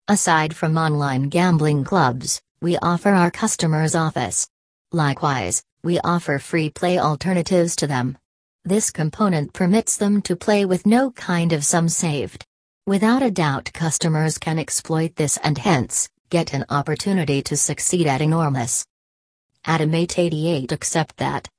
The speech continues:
this is the cherished internet game to be played by the individuals of Thailand.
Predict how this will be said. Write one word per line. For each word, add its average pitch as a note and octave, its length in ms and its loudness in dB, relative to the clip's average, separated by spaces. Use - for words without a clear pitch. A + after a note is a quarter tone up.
this D#3 280 -2
is D3 120 -4
the D3+ 100 -4
cherished E3+ 640 -2
internet D#3 460 0
game D#3+ 340 2
to D#3 120 -2
be D#3 180 0
played F3 340 0
by D#3+ 160 2
the D3+ 180 -2
individuals D3+ 680 -2
of C3+ 160 -4
Thailand. C#3 640 -2